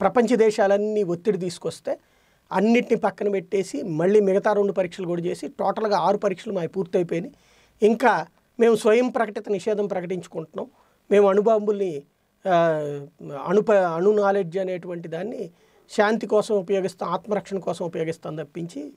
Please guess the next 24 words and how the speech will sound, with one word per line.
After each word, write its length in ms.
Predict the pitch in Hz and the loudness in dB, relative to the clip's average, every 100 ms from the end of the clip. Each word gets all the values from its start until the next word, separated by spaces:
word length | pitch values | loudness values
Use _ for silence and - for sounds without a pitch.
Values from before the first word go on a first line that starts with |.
| 190 | -4
ఎదురుదాడికి 580 | 180 208 185 185 175 | 0 2 2 2 0
వెళ్ళబోమంటూ 720 | 165 160 165 160 156 151 269 302 _ _ _ - | -2 -2 -2 -4 -4 -8 -10 -14 _ _ _ 0
అనౌన్స్ 320 | 196 226 208 214 | 4 4 2 -2
చేసేసి 420 | 175 180 165 285 | -2 -4 -10 -10
దాన్నే 500 | 170 175 202 220 214 | -2 0 2 0 0
ప్రపంచానికి 800 | - _ _ 190 202 190 190 190 | -4 _ _ -4 -2 0 -2 -2
తేల్చి 340 | 175 175 170 143 | -4 -6 -6 -10
చెప్పాం. 240 | - 120 _ _ _ _ _ _ - 226 | -12 -18 _ _ _ _ _ _ -12 0
ఆ 160 | 220 208 | 2 2
టైంలో 360 | 208 214 226 202 | 2 2 2 2
ఆంక్షలు 340 | 196 214 202 | 2 0 -4
విధించినా 420 | 190 185 170 185 | -4 -4 -4 -4
కూడా 280 | 170 180 - - | -2 -4 -6 -2
ఆ 120 | 180 | 0
విధంగానే 420 | 190 180 180 196 | 2 0 -2 -2
మనం 200 | 208 170 | -4 -4
కట్టుబడి 440 | 151 170 196 165 - | -6 -6 -2 -2 -4
ఉన్నాం. 180 | - _ _ _ _ _ - | -10 _ _ _ _ _ -6
అట్లాంటి 640 | - _ 262 247 240 247 | -6 _ 2 2 0 0
దానికంటే 640 | 233 226 233 233 214 254 - | 0 2 0 -2 -2 -4 -4
ఇది 240 | 190 196 170 | -4 -4 0
మరీ 280 | 175 220 | 2 4
మొండి 320 | 233 185 190 202 | 4 4 4 4
రకం 300 | 180 170 | 2 0